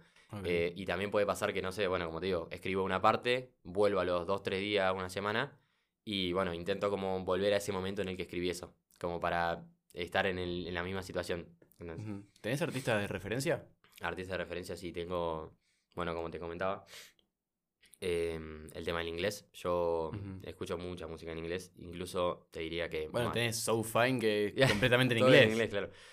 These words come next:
Speaker 2: Eh, y la letra, eh, la escribí toda yo, o sea, con ayuda, sin ayuda,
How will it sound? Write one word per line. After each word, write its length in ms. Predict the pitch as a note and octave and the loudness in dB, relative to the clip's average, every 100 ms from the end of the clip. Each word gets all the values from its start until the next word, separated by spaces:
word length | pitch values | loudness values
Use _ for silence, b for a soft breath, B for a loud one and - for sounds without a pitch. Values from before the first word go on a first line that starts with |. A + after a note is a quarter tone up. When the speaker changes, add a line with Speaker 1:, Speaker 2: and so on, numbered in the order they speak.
| B B - | B B 2
Speaker 2:
Eh, 240 | F#2 F2+ F#2+ | 4 6 4
y 160 | F#2+ | 2
la 100 | F#2 | 4
letra, 500 | G2 A2+ A2 A#2+ B2+ | 4 2 4 6 6
eh, 40 | G2 | 4
la 80 | |
escribí 500 | F2 F2 F2+ F#2+ F#2 - - | 0 -2 -2 -4 -8 -14 0
toda 180 | F#2+ F#2 | 2 2
yo, 200 | A2 F2 | 2 0
o 20 | |
sea, 240 | E2+ D#2+ | -2 -2
con 180 | G2+ A2 | 2 2
ayuda, 380 | G2 G#2 G#2 F#2 | 2 2 2 2
sin 160 | G2 | -2
ayuda, 580 | F#2 - F#2+ G2 F#2 - | -4 -2 2 2 2 -2